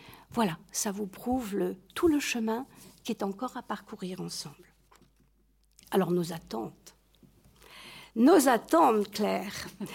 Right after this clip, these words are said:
c'est d'abord, d'abord une mise en œuvre ambitieuse, courageuse de cette stratégie. Nous avons participé à l'élaboration de cette stratégie,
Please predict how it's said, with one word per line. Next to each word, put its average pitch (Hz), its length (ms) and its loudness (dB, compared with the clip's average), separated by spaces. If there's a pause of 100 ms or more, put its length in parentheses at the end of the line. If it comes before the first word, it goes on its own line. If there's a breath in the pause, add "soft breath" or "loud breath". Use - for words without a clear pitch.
(420 loud breath)
c'est - 380 6
d'abord, 254 880 6 (200)
d'abord 254 800 4 (360 loud breath)
une 269 200 10
mise 302 240 10
en 285 200 6
œuvre 247 360 4 (280)
ambitieuse, 277 960 4 (420)
courageuse 226 840 4
de 220 80 0
cette 214 240 -2
stratégie. 208 680 -2 (340 loud breath)
Nous 254 200 6
avons 320 200 8
participé 294 760 0
à 233 60 6
l'élaboration 220 800 0
de 320 80 0
cette 240 220 -8
stratégie, 240 600 -6